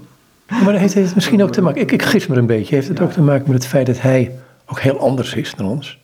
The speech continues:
de andere. Ik, ik, ik ga maar een beetje op, op een bepaalde richting in nu. En dat die andersheid, je, dat, dat je door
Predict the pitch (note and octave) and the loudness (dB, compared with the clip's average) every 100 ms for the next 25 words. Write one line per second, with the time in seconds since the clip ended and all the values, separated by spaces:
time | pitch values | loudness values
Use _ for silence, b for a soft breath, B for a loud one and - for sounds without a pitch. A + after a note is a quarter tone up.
0 | _ - - G2 A#2 D#3 D#3+ - G#3+ - | _ -10 -2 2 2 2 -2 -8 -10 -8
1 | - C3 - B2+ B2+ B2 A#2+ D3 - C#3 | -6 -4 -2 0 2 2 0 -4 -8 -4
2 | C3 A#2 A#2+ C#3 A2+ A2+ A2+ C3 C3 A2 | 0 0 0 -2 0 0 2 0 0 -2
3 | A#2 A#2 C#3 B B B B B B F3+ | 0 2 0 B B B B B B 2
4 | C#3+ D3+ C5 A3 D#3+ D3 B2 C3+ - - | 2 0 -2 2 2 2 2 2 0 -6
5 | - B2+ - - D#3+ B2 D3 A#2 C3 B2+ | -2 -4 -4 -4 -4 -2 -2 0 2 2